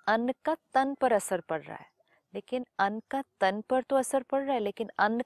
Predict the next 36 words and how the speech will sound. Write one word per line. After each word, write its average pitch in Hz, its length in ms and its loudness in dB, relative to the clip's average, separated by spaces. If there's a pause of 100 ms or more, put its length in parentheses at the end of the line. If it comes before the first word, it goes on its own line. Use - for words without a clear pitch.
का 269 120 2
मन 220 300 0
पर 262 160 2
असर 254 240 2
पड़ 262 200 2
रहा 277 80 4
है 311 40 8
और 302 80 6
फिर 294 180 -2
मन 240 320 2
का 277 200 2
उस 277 260 0
तन 247 200 2
पर 247 180 0
असर 233 260 -2
पड़ 220 220 -6
रहा 214 140 -6
है, 214 80 -12 (380)
तो 233 80 -2
दो 208 300 4
तरफ 277 280 6
से - 160 2
बेनिफिट 185 520 0
हुआ 160 160 -4
ना। 208 220 -10 (920)
तो 254 80 4
जब 254 320 4 (320)
भोजन 214 440 2
चेंज 226 380 2
करने 202 340 0
के 202 160 -2
बाद 156 480 -4 (640)
आपकी 208 440 -4
सोच, - 720 0 (260)
आपके 208 360 2
संस्कार 175 800 -2